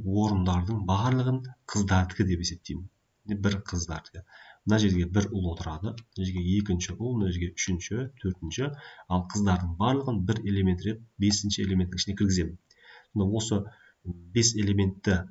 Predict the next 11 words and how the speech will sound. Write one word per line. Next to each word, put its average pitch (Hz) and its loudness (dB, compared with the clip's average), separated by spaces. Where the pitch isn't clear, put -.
орналастырудың 98 0
бізде 92 -2
бес 98 2
факториал 90 -2
жағдайы 85 -2
бар. - -6
Бірден 107 2
беске 95 -2
дейін 90 2
сандарды 87 -4
көбейтеміз. 92 -2